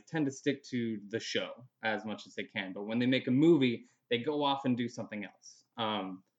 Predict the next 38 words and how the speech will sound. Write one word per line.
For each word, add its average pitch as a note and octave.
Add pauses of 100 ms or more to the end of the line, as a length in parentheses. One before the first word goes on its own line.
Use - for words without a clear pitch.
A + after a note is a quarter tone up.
(320)
like, A#2+
uh, A#2+
and C#3
with B2+
One A3+
Piece, B2
those D#3+
movies G3
are C#3+
great, D#3+ (340)
but F#3+
there's, D#3 (600)
for F3
me, F#3+
as C#3
a C#3
huge D3+
fan F3+
of C3
the B2+
show, B2+
I'm C#3+
like, A#2+ (120)
"There's D3+
no D#3+
possible D3+
way B2+
they A#2+
could -
all C#3+
be C#3
together B2
at G#2
this A2
moment. G#2
There's A#2+
no D3
way. G#2+